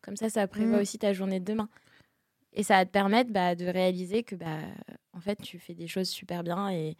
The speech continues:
Speaker 1: et que tu aides beaucoup de monde aussi.
Speaker 2: C'est ça. Il faut des petites célébrations comme ça.
Speaker 1: Ouais, c'est hyper important, il faut célébrer. Célébrer, célébrer,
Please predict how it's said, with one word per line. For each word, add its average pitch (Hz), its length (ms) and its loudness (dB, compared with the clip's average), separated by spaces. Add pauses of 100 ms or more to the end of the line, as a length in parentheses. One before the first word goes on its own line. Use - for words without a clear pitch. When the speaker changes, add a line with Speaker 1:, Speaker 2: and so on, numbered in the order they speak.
(180)
Speaker 1:
et 180 80 -4
que 190 100 0
tu 208 200 2
aides 214 160 4
beaucoup 196 240 -4
de 196 60 -6
monde 185 180 -6
aussi. 180 240 -8 (520)
Speaker 2:
C'est 233 200 8
ça. 185 240 2 (560)
Il - 20 -4
faut 196 60 2
des 180 120 6
petites 180 220 -4
célébrations 160 540 4
comme 156 100 0
ça. 165 160 -8 (180)
Speaker 1:
Ouais, 214 280 4
c'est 196 160 -2
hyper 185 240 -2
important, 185 380 -4
il 185 120 -2
faut 180 120 -8
célébrer. 175 460 -4 (300)
Célébrer, 226 400 6
célébrer, 196 480 2